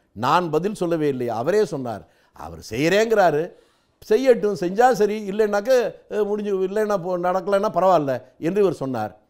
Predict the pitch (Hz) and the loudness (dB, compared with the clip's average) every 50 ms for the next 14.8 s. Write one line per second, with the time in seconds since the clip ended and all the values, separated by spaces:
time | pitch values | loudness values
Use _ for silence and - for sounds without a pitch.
0 | _ _ _ - 156 175 180 185 190 180 151 170 180 196 175 - 165 147 131 123 | _ _ _ 2 2 4 4 4 2 2 2 0 -2 -2 -4 -6 -6 -6 -6 -6
1 | 117 107 104 104 104 110 - _ _ _ _ _ - 147 143 175 160 151 - - | -6 -8 -8 -8 -12 -14 -18 _ _ _ _ _ -2 0 0 0 0 0 0 0
2 | 185 196 196 170 156 175 165 226 233 226 214 156 170 170 160 - 160 127 143 139 | 2 2 0 -2 -2 -4 0 4 4 4 4 4 2 0 0 0 -4 -6 -6 -4
3 | 135 135 139 131 113 104 101 90 - - - 294 269 202 - 240 233 233 220 208 | -2 -2 -4 -4 -6 -12 -16 -16 -16 -14 -10 -10 -10 -4 2 4 4 6 6 6
4 | 170 139 123 110 98 95 - _ _ _ _ _ _ _ _ _ _ _ - 156 | 4 2 -4 -8 -10 -12 -16 _ _ _ _ _ _ _ _ _ _ _ -4 0
5 | 180 190 214 226 208 - 190 196 202 202 170 147 135 127 117 110 113 123 156 - | 0 2 4 2 2 2 2 2 4 4 4 4 2 0 -4 -6 -8 -10 -10 -14
6 | _ _ _ _ _ _ _ - 156 175 175 156 156 196 247 - - 262 254 240 | _ _ _ _ _ _ _ -4 0 4 4 6 6 6 4 4 6 6 8 8
7 | 226 196 185 175 160 160 143 131 123 123 120 120 - _ _ _ _ _ _ - | 8 6 4 2 0 -2 -2 -2 -2 -4 -6 -8 -14 _ _ _ _ _ _ -4
8 | 180 214 233 220 208 190 190 190 226 220 - 185 170 - 226 220 214 214 214 208 | -2 2 4 4 4 4 2 0 -4 -6 -4 -4 -4 -2 -2 0 2 2 2 2
9 | 208 165 180 165 156 156 - 151 139 120 - - 123 120 123 120 - _ _ _ | 0 -4 -6 -6 -6 -4 -4 -4 -4 -4 -6 -8 -6 -6 -8 -10 -14 _ _ _
10 | _ - - 143 196 220 214 202 175 170 147 143 131 117 90 110 110 107 101 _ | _ -4 -4 -2 0 2 0 0 0 -2 -2 -2 -4 -4 -4 -8 -10 -10 -10 _
11 | _ _ _ _ _ _ _ _ - 104 120 123 120 123 147 175 185 214 233 233 | _ _ _ _ _ _ _ _ -10 -8 -6 -4 -2 0 0 2 4 4 4 2
12 | 180 202 196 175 160 160 147 131 113 - 117 120 131 139 135 123 110 104 - _ | 2 2 0 0 2 0 0 -2 -4 -6 -4 -2 -2 -2 -2 -4 -8 -8 -12 _
13 | _ - 117 156 170 180 180 175 170 151 151 147 156 165 170 165 151 143 139 135 | _ 0 4 4 6 6 4 0 -2 -4 -2 0 0 0 0 0 -2 -2 -2 -2
14 | 131 131 117 120 117 117 120 104 95 87 90 95 98 107 113 | -6 -8 -10 -8 -6 -6 -6 -8 -8 -12 -14 -12 -14 -14 -16